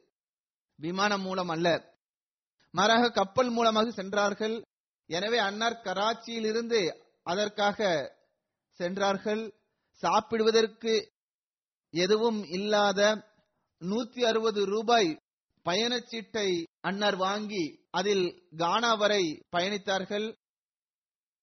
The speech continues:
மேலும் இவ்வாறு கானா வரை பயணிப்பதற்கு அன்னார் கப்பல் மட்டுமின்றி பஸ், டிராக்டர் மூலமாக சென்று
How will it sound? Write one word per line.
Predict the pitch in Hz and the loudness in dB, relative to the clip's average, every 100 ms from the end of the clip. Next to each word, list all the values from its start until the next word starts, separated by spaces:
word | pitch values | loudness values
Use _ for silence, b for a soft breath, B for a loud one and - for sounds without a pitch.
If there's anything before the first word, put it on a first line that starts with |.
| _ _ _ _ _ _ _ _ _ _ _ - | _ _ _ _ _ _ _ _ _ _ _ -6
மேலும் | 180 220 220 160 123 | -2 0 0 -4 -6
இவ்வாறு | 170 190 220 202 | -2 4 4 4
கானா | 185 214 240 | 4 4 2
வரை | 226 226 233 185 | 4 2 2 -2
பயணிப்பதற்கு | - 180 208 208 220 220 214 - 220 | -6 -6 -6 -4 0 0 0 0 2
அன்னார் | 180 190 208 214 - - _ _ _ - | 2 0 2 0 0 -14 _ _ _ -2
கப்பல் | 170 - 233 220 | -2 2 2 2
மட்டுமின்றி | 208 202 220 214 202 214 220 - _ - | 0 0 0 -2 0 0 0 -6 _ -6
பஸ், | 160 180 185 - 202 208 - _ _ - | 2 2 2 0 2 2 -4 _ _ -2
டிராக்டர் | 180 208 214 214 202 | 2 2 2 0 2
மூலமாக | 196 202 196 196 190 190 175 233 | 0 0 2 0 4 4 4 0
சென்று | - 185 214 226 | -4 -4 2 4